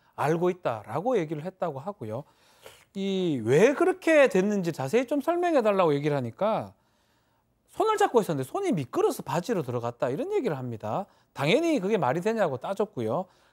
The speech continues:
그러니까 그때 지금 좀 전에 얘기를 했는데 어깨를 <gasps> 들썩거리면서 뼛속 깊이 반성하고 있다, 요렇게 얘기를 했는데 문제가 있습니다. 끄끄끄거리긴 한데 눈물이나 이런 게 눈의 모습, 얼굴의 모습은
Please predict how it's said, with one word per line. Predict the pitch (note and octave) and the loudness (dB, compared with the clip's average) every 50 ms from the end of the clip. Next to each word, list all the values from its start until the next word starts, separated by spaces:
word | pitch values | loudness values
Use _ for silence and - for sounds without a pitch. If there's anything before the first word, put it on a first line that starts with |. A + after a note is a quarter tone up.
| _ | _
그러니까 | _ - C#4 E4 E4+ F4+ D#4 D#4 B3 | _ 4 4 6 6 6 4 4 2
그때 | - - C#4 - D#4+ B3+ | 4 0 2 4 4 4
지금 | G3+ A3+ G#3+ F#3 F3+ | 4 2 2 0 -2
좀 | - - - G3+ | -4 -6 -4 -2
전에 | G3+ A3 F#3+ D#3+ | 0 0 2 0
얘기를 | E3 D#3+ F3 D#3 | 0 0 -2 -2
했는데 | C#3 B2+ B2 C3 E3 E3 C#3 - - _ _ _ _ | -2 -4 -4 -2 0 0 0 -2 -6 _ _ _ _
어깨를 | - C#4+ C#4 C#4 D4+ A#3+ E3+ | 2 2 4 6 4 4 4
<gasps> | - E4 A#4 - - A4+ A#4 G#4 - - | 4 2 2 4 4 4 4 2 0 -2
들썩거리면서 | - F3 D#3+ F#3+ F#3 - C4 B3 A3 E3 C#3+ C3 - - | -4 -2 -2 0 0 0 0 0 2 0 -2 -2 -4 -6
뼛속 | - - - C4 C4 - - E4 D4+ - | -2 0 0 0 0 0 -2 -2 -2 -2
깊이 | - B3+ - - G3+ | -6 -8 -6 -6 -6
반성하고 | D#3+ - D3 D#3+ E3 G3 F#3 E3 D#3 D3 | -4 -4 -4 -2 -2 -2 -2 0 -2 -4
있다, | D3 - - A2+ A2 A#2 A#2 A2 G#2 - _ _ _ _ _ | -6 -6 -6 -4 -4 -2 -4 -4 -6 -10 _ _ _ _ _
요렇게 | C3+ D3 F#3 F3+ - D#3+ C3+ | 0 0 0 0 0 0 0
얘기를 | C#3 D3+ F3+ E3 | 0 0 0 -2
했는데 | D#3 C3+ C3 A#2+ B2+ D#3+ F3+ D#3 A#2+ - _ _ _ _ | -2 -4 -4 -4 -2 0 0 0 0 -4 _ _ _ _
문제가 | - F3+ A#3+ C#4+ F4 E4 C#4 | -2 -2 0 2 2 2 2
있습니다. | D#3+ B2 - A#2+ A2+ A2 G#2 A2 G#2 G2+ - _ _ _ _ _ _ | 2 0 -4 -6 -8 -8 -8 -10 -14 -14 -18 _ _ _ _ _ _
끄끄끄거리긴 | _ F4+ G#4 - F4 C#4+ E4+ C4+ - D4 D#4+ E4+ D4 B3 B3+ G3+ | _ -8 -4 -4 -4 -2 -2 2 4 6 6 6 4 2 2 0
한데 | E3+ D3+ D3 D3+ G3+ G#3+ G3+ D#3 A2+ F#2+ - _ _ _ _ _ _ _ _ _ | 0 -2 -2 0 2 2 2 2 0 -4 -10 _ _ _ _ _ _ _ _ _
눈물이나 | D#3 E3+ G#3+ C4 D#4 D#4 D#4+ E4 D#4+ D4 C#4 C4 C4+ C4 B3 | -2 0 0 2 2 2 4 4 4 4 4 6 6 6 6
이런 | G#3+ A3 A3+ A3+ G#3 | 4 2 0 0 0
게 | G3+ D#3+ B2+ | 0 0 0
눈의 | A#2 A#2+ D#3+ G#3+ B3+ C4+ B3 | 0 0 0 4 4 4 6
모습, | G3+ F#3+ F3+ - - C3+ C3 | 4 2 0 0 -6 -2 0
얼굴의 | D3 F#3 A3 C4+ D4+ D4 B3+ | 0 2 2 4 4 4 4
모습은 | G3+ F3+ - - E3 D3+ F#3 G#3+ A#3+ | 4 0 -2 -4 -6 -4 -2 -4 -4